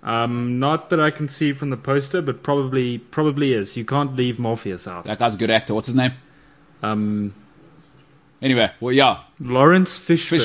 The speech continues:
Speaker 2: Fishburne.
Speaker 1: is his name.
Speaker 2: Shout
Speaker 1: Yeah.
Speaker 2: out, shout out, yeah.
Speaker 1: Uh, the
Speaker 2: Yeah, you
Speaker 1: research team got me.
Speaker 2: That's it. That's good. Lawrence Fishburne, yeah.
Speaker 1: Yeah.
Speaker 2: He, he's an excellent actor in general. Okay, so Matrix, what else?
Speaker 1: Uh, Venom, Let There Be Carnage.
Speaker 2: I met, uh, T-, Tom Hardy. Met him in the U K. Pretty cool guy, actually.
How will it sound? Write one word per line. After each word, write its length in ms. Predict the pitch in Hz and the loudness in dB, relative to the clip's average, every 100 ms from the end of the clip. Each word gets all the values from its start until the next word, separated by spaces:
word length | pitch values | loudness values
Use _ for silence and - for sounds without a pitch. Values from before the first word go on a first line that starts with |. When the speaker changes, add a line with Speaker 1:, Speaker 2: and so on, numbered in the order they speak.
| 98 | 2
Speaker 2:
Fishburne. 120 | 139 | 0
Speaker 1:
is 140 | 147 | -2
his 200 | 110 104 | -8 -12
name. 240 | 113 104 98 | -10 -10 -8
Speaker 2:
Shout 240 | - 123 | 0 2
Speaker 1:
Yeah. 80 | 120 | 4
Speaker 2:
out, 200 | 95 - | 2 -4
shout 180 | - 117 | -4 -2
out, 200 | 107 90 | -2 -2
yeah. 140 | 110 95 _ _ _ _ - | -6 -6 _ _ _ _ -12
Speaker 1:
Uh, 200 | 107 101 | -8 -6
the 80 | 107 | -2
Speaker 2:
Yeah, 40 | 120 | 0
you 120 | 110 | 2
Speaker 1:
research 220 | 131 - - | 2 0 -4
team 240 | 123 110 | -4 -4
got 200 | 110 98 | -8 -8
me. 140 | 104 - - | -14 -16 -4
Speaker 2:
That's 220 | 120 123 | -2 0
it. 160 | 110 - | -2 -2
That's 180 | 113 - | -8 -2
good. 180 | 120 | -2
Lawrence 280 | 107 127 123 | 2 0 0
Fishburne, 360 | 135 127 107 90 | -4 -6 -8 -4
yeah. 140 | 110 - - | -6 -6 -12
Speaker 1:
Yeah. 120 | 101 | -2
Speaker 2:
He, 180 | 151 143 | 0 2
he's 240 | 147 113 | 2 0
an 100 | 107 | -2
excellent 400 | 110 - 110 98 | -4 -6 -8 -4
actor 240 | 101 - 101 | -6 -6 -8
in 100 | 95 | -6
general. 360 | 101 107 87 _ _ _ - | -6 -6 -10 _ _ _ -8
Okay, 300 | 139 156 175 | 0 2 2
so 300 | 180 165 147 | 0 0 0
Matrix, 500 | 151 185 208 202 - | 0 2 0 0 -2
what 160 | 180 | 2
else? 240 | 170 - - _ _ - | 4 2 -2 _ _ -8
Speaker 1:
Uh, 380 | 127 127 131 131 | -4 0 2 0
Venom, 440 | 123 143 165 170 165 | 2 2 2 4 4
Let 180 | 165 | 4
There 80 | 165 | 2
Be 160 | 156 139 | 0 -2
Carnage. 680 | - 151 156 165 165 - - _ 123 | -2 -2 0 -2 -4 -8 -20 _ -6
Speaker 2:
I 60 | |
met, 240 | 135 143 143 | -2 0 0
uh, 180 | 135 | -2
T-, 160 | 123 143 | -2 -4
Tom 220 | 131 175 | 2 4
Hardy. 280 | 160 165 107 - | 6 4 2 -6
Met 200 | 113 143 | -6 -2
him 100 | 151 | 0
in 80 | 147 | 2
the 60 | 135 | 2
U 180 | 127 127 | 2 0
K. 240 | - - _ - | -2 -2 _ -4
Pretty 160 | 147 | -2
cool 160 | 139 123 | 0 2
guy, 180 | 120 104 | 2 0
actually. 340 | - 101 | -2 -12